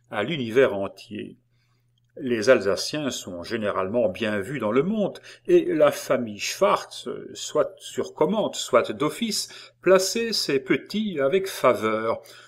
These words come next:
Faveur est un mot du terroir. Il se prononce Waffeur et acquiert une très suave harmonie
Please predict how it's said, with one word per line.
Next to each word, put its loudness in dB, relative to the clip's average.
Faveur 2
est -6
un -4
mot 2
du -10
terroir. 0
Il -6
se 4
prononce 2
Waffeur 4
et 6
acquiert 0
une -2
très 4
suave 0
harmonie 0